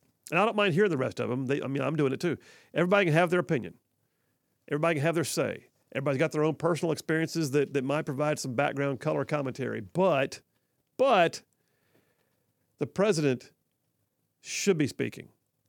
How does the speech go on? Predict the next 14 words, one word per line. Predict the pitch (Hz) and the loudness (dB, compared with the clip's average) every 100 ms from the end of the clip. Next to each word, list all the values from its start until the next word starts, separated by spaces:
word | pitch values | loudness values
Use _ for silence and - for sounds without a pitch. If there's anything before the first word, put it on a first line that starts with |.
| _ _ | _ _
He, | - 151 - | -10 -8 -10
he, | - 143 156 - | -4 -4 -4 -8
he | 139 147 | -4 -2
has | 131 147 - | 0 0 -2
to | |
speak. | - 110 95 - _ _ _ _ _ _ - | -12 -14 -14 -18 _ _ _ _ _ _ -6
Uh, | 131 131 | 0 0
Glenn | 113 123 160 170 | 0 2 2 2
from | 151 139 | 0 2
Bluntsville, | 147 180 - 131 - _ _ _ _ _ _ - | 2 0 -4 -6 -8 _ _ _ _ _ _ -16
<laughs> | - 131 127 - - 147 - 147 - - | -12 -8 -8 -8 -2 -2 -2 -8 -10 -10
he | - | -2
just | 151 156 | 0 2
says, | 135 | 0